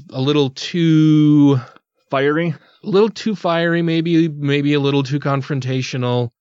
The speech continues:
Speaker 1: Um, but there are a lot, a lot of mitigating factors in all of that, I think, as well. Um, he, he did the full opening, you know, it,
Speaker 2: Mm-hmm.
Speaker 1: and we had talked back and forth about, are we gonna split the opening? Are we gonna split the close? Are we gonna split the rebuttal?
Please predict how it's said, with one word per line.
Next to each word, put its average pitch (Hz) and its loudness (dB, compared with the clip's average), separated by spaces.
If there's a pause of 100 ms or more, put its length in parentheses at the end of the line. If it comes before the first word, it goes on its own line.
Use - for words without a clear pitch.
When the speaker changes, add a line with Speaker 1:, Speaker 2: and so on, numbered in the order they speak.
(500)
Speaker 1:
Um, 113 -6 (300)
but 139 -4
there 147 -2
are 143 0
a 131 -6
lot, 139 -2
a 131 -4
lot 131 -2
of 127 -6
mitigating 123 -4
factors 117 -6
in 113 -6
all 113 -6
of 110 -8
that, 113 -6
I 113 -8
think, 113 -10
as 113 -10
well. 123 -10
Um, 117 -4 (920)
he, 139 -2 (380)
he 175 -2
did 160 -2
the 151 -4
full 175 -2
opening, 139 -2
you 151 -4
know, 135 2
it, 131 -2
Speaker 2:
Mm-hmm. 131 -6
Speaker 1:
and 147 -2
we 165 -2
had 156 -4
talked 147 -6
back 131 -6
and 127 -8
forth 120 -8
about, 117 -4
are 120 -4
we 120 -6
gonna 113 -8
split 147 -2
the 135 -4
opening? 131 -2
Are 120 -4
we 120 -4
gonna 117 -6
split - -16
the 131 -14
close? 135 -2
Are 123 -6
we 113 -8
gonna 117 -6
split 120 -10
the 120 -12
rebuttal? 127 -2